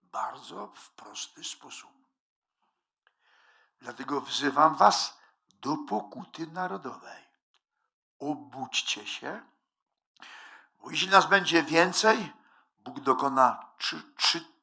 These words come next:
trzy cuda nad Polską i powstrzyma Polskę od trzech nieszczęść. A ma jeszcze inne plany. Możemy pomóc Słowakom, może Włochom, może Niemcom albo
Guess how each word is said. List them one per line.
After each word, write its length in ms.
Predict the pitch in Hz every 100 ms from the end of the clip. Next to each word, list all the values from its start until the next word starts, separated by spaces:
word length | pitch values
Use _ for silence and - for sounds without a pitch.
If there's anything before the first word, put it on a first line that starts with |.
| _ -
trzy 200 | - 202
cuda 380 | - 165 160 170
nad 200 | 165 -
Polską 540 | 160 165 - 165 160 - _ _ _ _ _ _ _
i 80 | _
powstrzyma 640 | _ 117 - - 160 180
Polskę 440 | - 120 117 123
od 300 | 117 - -
trzech 260 | - 113 -
nieszczęść. 800 | 98 - - - - - - _ _ _ _ _
A 80 | 180
ma 140 | 180
jeszcze 280 | 208 - -
inne 280 | 196 196 196
plany. 420 | - 196 117 101 - _ _ _ _
Możemy 340 | 117 117 120
pomóc 680 | 117 - 104 98 - - - _ _ _ _ _ _ _ _
Słowakom, 800 | - - 117 123 - 151 135 _ _
może 260 | _ - -
Włochom, 500 | - 120 120 - 160 - _ _ - -
może 340 | - 139 131 131
Niemcom 840 | 107 120 120 90 - 151 190 196 - _ _ _ _ _
albo 500 | - - - - 104